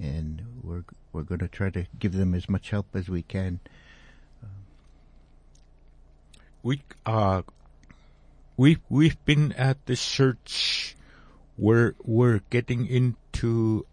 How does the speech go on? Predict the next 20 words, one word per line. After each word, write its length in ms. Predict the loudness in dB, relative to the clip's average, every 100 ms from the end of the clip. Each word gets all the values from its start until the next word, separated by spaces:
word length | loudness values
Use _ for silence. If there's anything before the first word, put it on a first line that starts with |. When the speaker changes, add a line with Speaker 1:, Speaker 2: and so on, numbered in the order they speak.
| -12
Speaker 2:
our 180 | -6 -6
third 440 | -8 2 4 4 2
week, 400 | 0 0 -2 -10 -4
I 160 | -2
believe, 460 | 0 0 2 0 -2 -8 -20 -20 -20 -20 -20 -20 _ -4
uh, 460 | 0 2 0 -2 -6
with, 420 | 0 0 0 -10
with 260 | -2 0 0 -4 -20 -20 -18 -2
this 300 | -2 0 0
young 320 | 2 4 4
man, 560 | 4 4 4 2 -2 -8 -16 -20 -20 -20 -20 -6
um, 600 | 0 2 2 2 0 -6 -8 -6
Michael 1200 | 0 0 0 -6 0 2 2 2 2 2 0 -2 0
Isaac. 800 | 2 2 0 -8 -8 -16 -16 -16 -20 -20 -20 -20 -20 -20 -20 -6
Uh, 500 | -2 0 0 -2 -4 -10 -20 -20 -20 -20 -20 -2
and 420 | 2 4 2 -2 -6 -14 -2
we, 300 | 2 4 2 -2 2
we 380 | 6 6 6
haven't 480 | 4 4 4 2 0
had 320 | 2 2 0